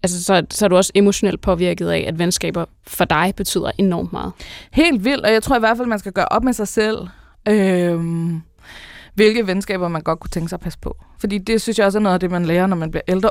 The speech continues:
Speaker 2: Uden at det her, det skal være sådan en, "Øh, jeg er meget ældre end dig, nu skal jeg fortælle dig, hvordan det er." Fordi at det er jeg helt med på, at det er helt op til folk selv. Men der kommer jo trods alt med alderen sådan en vis lærdom. Og jeg vil sige,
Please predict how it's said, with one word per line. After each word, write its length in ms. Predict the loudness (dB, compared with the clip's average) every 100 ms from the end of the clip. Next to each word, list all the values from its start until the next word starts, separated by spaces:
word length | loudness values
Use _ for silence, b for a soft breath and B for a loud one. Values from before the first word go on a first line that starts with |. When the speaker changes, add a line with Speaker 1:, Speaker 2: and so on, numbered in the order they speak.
| 2
Speaker 2:
Uden 220 | 2 4
at 120 | 2 0
det 100 | 0
her, 100 | 0
det 120 | -2
skal 120 | -2
være 100 | -2
sådan 140 | 0 -2 -2 0
en, 60 | 2
"Øh, 240 | 4 2 -2
jeg 60 | -4
er 60 |
meget 240 | -2 0 -2
ældre 160 | -2
end 80 | -4
dig, 140 | -4 -6
nu 100 | -8
skal 140 | -12
jeg 20 |
fortælle 220 | -6 -6
dig, 60 | -4
hvordan 260 | -6 -6 -6
det 160 | -8 -6
er." 160 | -10 -10 B B B B B B B
Fordi 280 | -2 0 2
at 280 | 0 0 2
det 80 | 2
er 40 |
jeg 100 | 4
helt 200 | 2 0
med 160 | 0 0
på, 160 | 0
at 140 | 0 0
det 80 | -2
er 40 |
helt 240 | -2 -4
op 140 | -6 -6
til 100 | -8
folk 260 | -8 -8
selv. 240 | -8 -6 -6 2
Men 380 | 4 4 2 -2 B B B B -4
der 60 |
kommer 340 | 0 0 2 0
jo 160 | 0 -4
trods 300 | -2 -2 0
alt 240 | -2 -2
med 80 | -8 -4
alderen 440 | -2 -2 -4 -8 -12
sådan 220 | -10 -8
en 160 | -6
vis 220 | -4 -4 -4
lærdom. 460 | -4 -4 -6 -8 -12 B B B
Og 80 | B 0
jeg 60 | 2
vil 60 |
sige, 340 | 2 2 2